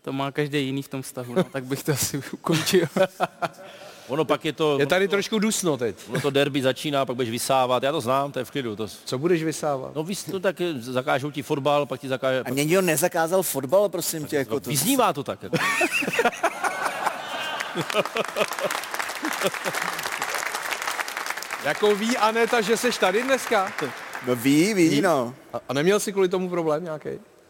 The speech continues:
Speaker 4: Ne, vůbec ne, tak byla ráda, že jdu takhle
Speaker 2: Počkej, ty
Speaker 4: s
Speaker 2: jsi
Speaker 4: náma
Speaker 2: říkal, že
Speaker 4: popovídat.
Speaker 2: teďka, teďka půjdeš na Spartu se podívat a ví o tom Aneta?
Speaker 4: Ví, já už teďka budu pořád chodit na Spartu, bylo to jenom krytí prostě jako s
Speaker 2: Kry-
Speaker 4: přehlídkou, ne, já chodím na každý zápas jako na Spartu, zavolejte normálně na Spartu, jestli mě tam viděli a řeknou ti, že viděli.
Speaker 2: Dobře.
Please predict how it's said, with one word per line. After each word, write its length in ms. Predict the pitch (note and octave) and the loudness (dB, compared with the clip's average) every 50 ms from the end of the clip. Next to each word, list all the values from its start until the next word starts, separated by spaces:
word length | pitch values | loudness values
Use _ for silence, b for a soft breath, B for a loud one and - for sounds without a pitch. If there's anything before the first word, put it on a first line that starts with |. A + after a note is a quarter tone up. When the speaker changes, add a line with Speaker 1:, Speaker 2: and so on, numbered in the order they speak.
| _ _ - | _ _ -10
Speaker 4:
Ne, 220 | - A2+ A#2+ A#2+ A#2 | -2 0 2 2 2
vůbec 440 | A2+ A#2+ B2 A2+ - C4+ C4+ - - | 0 -2 2 4 4 4 4 2 2
ne, 360 | B3+ A#3+ A#3 A3+ A3+ A3 F#3+ | 2 2 2 2 2 0 -2
tak 140 | - E3 D3+ | -4 -6 -2
byla 200 | D#3 D3+ D3+ D3+ | 2 4 4 4
ráda, 340 | D3 C#3 D#3+ F#3 A3+ A3+ | 4 4 2 0 0 -2
že 120 | G3 F#3 F#3+ | -2 -2 -4
jdu 160 | F3 F3 D#3+ | -4 -6 -4
takhle 120 | - E3+ | -6 -6
Speaker 2:
Počkej, 200 | - - D#3+ F3 | -2 2 2 2
ty 120 | D3 E3 D#3 | 2 2 0
Speaker 4:
s 20 | |
Speaker 2:
jsi 40 | C#3 | 2
Speaker 4:
náma 120 | D#3 D#3+ E3 | 2 4 4
Speaker 2:
říkal, 140 | E3+ E3 D3+ | 4 4 4
že 100 | E3 E3+ | 4 4
Speaker 4:
popovídat. 340 | E3 E3+ E3+ E3+ E3 E3 | 4 4 4 4 4 4
Speaker 2:
teďka, 140 | D#3 - - - | 2 0 -6 -8
teďka 220 | - D3 - - E3+ | -10 -6 -4 -4 -2
půjdeš 240 | - F#3 F3 D#3 - | 0 0 -2 0 -2
na 100 | E3 D3 | -4 -2
Spartu 300 | - E3 D#3 - - D3+ | 0 -2 -2 -2 -2 -6
se 100 | - E3+ | -6 -4
podívat 400 | - D3 D3 E3+ F3 D3+ D3+ - - | -4 -6 -6 -2 -2 -2 -2 0 0
a 80 | - A2+ | 0 0
ví 220 | F#2+ B2+ C#3 C3+ | 0 0 0 2
o 100 | C#3 D3 | 2 2
tom 160 | - D3+ C#3 | 2 2 0
Aneta? 340 | B2 B2 F3 G#3 - B3 A#3+ B B B B B B _ | 2 0 0 -2 -4 -8 -8 B B B B B B _
Speaker 4:
Ví, 420 | A2+ A2 A#2 C3+ D3+ F3 G#3+ C4 | -6 0 4 6 6 6 4 4
já 160 | D4+ C#4 B3 A3 | 4 4 6 6
už 120 | G#3 - | 4 4
teďka 200 | - G3 - G#3+ | 2 2 2 4
budu 100 | G#3 G#3 | 2 2
pořád 240 | F3+ G3+ F#3+ G#3+ G#3+ | 2 4 4 4 4
chodit 140 | - B3 A3+ | 4 2 0
na 60 | G#3+ | 0
Spartu, 280 | - - G#3+ G3 F#3 E3+ | 2 2 0 0 2 4
bylo 140 | D3 D3 D3+ | 4 4 6
to 60 | E3+ | 4
jenom 200 | E3+ F#3 F#3+ E3+ | 4 2 0 2
krytí 360 | - D#3+ C#3+ - - F3 E3+ | 2 2 0 0 -2 -4 -2
prostě 380 | C#3+ E3+ D#3+ - - - F#3 F#3 | 0 0 0 0 0 2 4 6
jako 280 | F3+ E3+ D#3+ - F#3+ | 6 6 6 4 0
s 20 | F3 | -4
Speaker 2:
Kry- 60 | E3 | 0
Speaker 4:
přehlídkou, 480 | - E3 D3 C3+ D3+ D#3+ - - F#3 | 2 2 2 4 2 0 2 2 2
ne, 100 | F3 E3+ | 4 4
já 120 | D#3+ D3+ C#3+ | 4 2 2
chodím 320 | - D3+ C#3 D#3 D3+ D3 | 2 -2 -4 -2 -2 -2
na 80 | C#3 A#2+ | -2 0
každý 200 | - C#3 D3 D#3 | 0 0 0 2
zápas 420 | C#3 A#2+ A#2+ - D#3 C3 - - | 2 2 2 0 -2 -2 -2 -2
jako 240 | A#2+ G#2+ - D#3+ D3+ | -2 -2 0 0 2
na 100 | B2+ G#2+ | 2 0
Spartu, 360 | - - - C#3+ C#3 C#3+ E3 C#3 | -2 0 0 0 0 0 -4 -6
zavolejte 500 | A#2+ A2+ C3 A2 B2+ C#3 D3 - D#3+ D3 | -2 -2 0 2 4 2 4 2 2 0
normálně 260 | C#3+ C3+ C#3+ D3+ D3+ | 0 2 2 0 0
na 80 | A#2+ | 0
Spartu, 320 | A2+ - - C#3 C#3 C#3 D3 | -4 -2 -2 -2 -2 0 -2
jestli 160 | B2 - - | -2 -2 -2
mě 100 | C3 C3 | -4 0
tam 160 | B2 D3 C3+ | 0 0 0
viděli 380 | A#2+ A#2 A2 B2+ C#3 C#3+ D3+ D3 | 0 -2 2 2 4 6 6 6
a 100 | C3+ B2+ | 6 4
řeknou 260 | B2+ A#2 - C3+ C#3 | 2 -2 -4 -6 -4
ti, 120 | C#3 D3 | -4 0
že 100 | C#3+ D3+ | 0 0
viděli. 500 | D3 C#3+ D3+ C#3+ D#3+ F#3 G#3 F#3+ D3 A#2+ - | 2 2 0 4 4 4 4 4 0 -2 -4
Speaker 2:
Dobře. 300 | C3+ D3+ C3 A#2 G2 F2 | -4 -2 -2 -2 -4 -4